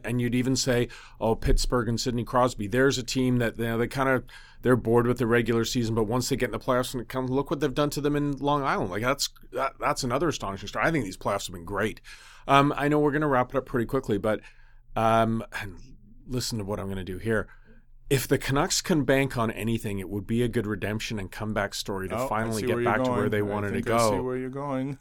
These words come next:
Speaker 2: <laughs>
Speaker 1: Where did the Tiger Woods story <laughs> rank for you? I know you covered a lot of golf, and we don't have the playoff hockey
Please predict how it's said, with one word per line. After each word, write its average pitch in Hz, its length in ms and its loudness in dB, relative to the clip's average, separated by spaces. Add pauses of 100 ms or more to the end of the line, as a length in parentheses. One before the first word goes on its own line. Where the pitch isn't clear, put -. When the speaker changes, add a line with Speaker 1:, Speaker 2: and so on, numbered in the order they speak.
Speaker 2:
<laughs> 143 100 -10
Speaker 1:
Where 135 380 6
did 196 180 4
the 175 120 10
Tiger 151 360 8
Woods 135 280 6
story 139 380 4
<laughs> - 0 -
rank 139 280 0
for - 140 0
you? 131 300 8
I 117 100 4
know 120 100 4
you 127 160 4
covered 123 240 2
a 120 60 2
lot 117 180 4
of 107 60 2
golf, 120 280 4 (280)
and 139 160 8
we 170 80 10
don't 202 240 8
have 175 240 2
the 151 80 2
playoff 120 320 4
hockey 110 380 0